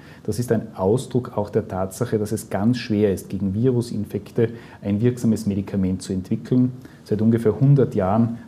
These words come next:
plagt uns jährlich die echte Grippe, die Influenza. Und wir haben zwei bis drei Präparate mit moderaten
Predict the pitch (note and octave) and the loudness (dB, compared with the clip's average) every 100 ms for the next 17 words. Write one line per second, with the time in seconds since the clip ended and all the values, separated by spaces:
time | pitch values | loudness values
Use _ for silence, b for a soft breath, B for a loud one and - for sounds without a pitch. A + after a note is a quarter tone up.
0 | B G#2 G2+ G#2 A#2+ A2 - F#2+ G#2 A2+ | B 0 0 0 0 0 0 2 4 2
1 | A2+ A2+ - A2+ - G2+ - A#2 A#2 A2 | 0 -4 -2 -2 -2 -6 -2 -2 0 -2
2 | G#2 A2 - G2 G2 A#2 C3 B2+ B2+ B | 0 -2 0 0 2 0 2 0 0 B
3 | B B A2+ G#2+ G2 G2 - F#2+ G#2+ - | B B -2 0 2 0 -2 0 0 -2
4 | - - F#2 G2 - - G#2 F2+ G2 - | -6 -4 -4 -2 -2 -2 -2 -2 -2 0
5 | A#2 A2+ B B G#2+ G2 - G#2 G2+ F#2+ | 0 0 B B -2 -2 0 0 2 0
6 | F#2+ F#2 A#2 A#2+ G2 F#2 | 0 0 -2 0 0 -2